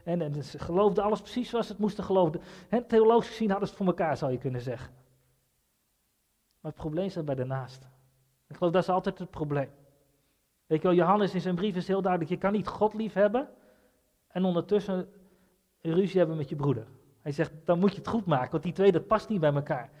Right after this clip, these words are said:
Je kan niet zeggen, "Ik hou van God," en, en, en hier beneden op aarde is het een puinhoop. Hij zegt, dat, dat, dat kan niet. En het wonderlijke is, als je dan Paulus kijkt in, in Galaten vijf, dan zegt hij, "De hele wet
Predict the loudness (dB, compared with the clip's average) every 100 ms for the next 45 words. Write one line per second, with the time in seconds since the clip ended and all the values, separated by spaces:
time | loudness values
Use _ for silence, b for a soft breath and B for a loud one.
0 | b -2 2 2 4 2 2 -2 2 2
1 | 2 -2 0 0 -2 b b b b _
2 | _ _ _ _ _ _ _ -8 -6 0
3 | 0 2 4 4 6 6 6 4 2 2
4 | 2 0 0 2 2 0 -8 -18 _ _
5 | _ _ _ _ _ _ 0 0 0 -4
6 | -8 -4 -4 -2 -2 -2 -4 -16 _ _
7 | _ _ _ b b b b -2 0 4
8 | 4 4 2 0 0 -2 0 0 0 -2
9 | 0 0 0 -2 -2 -2 -4 -4 -6 -6
10 | -2 -2 -2 -6 -8 -8 -10 -20 _ _
11 | _ _ _ _ _ _ _ -10 -2 -2
12 | 0 0 2 4 4 4 2 0 0 -4
13 | -20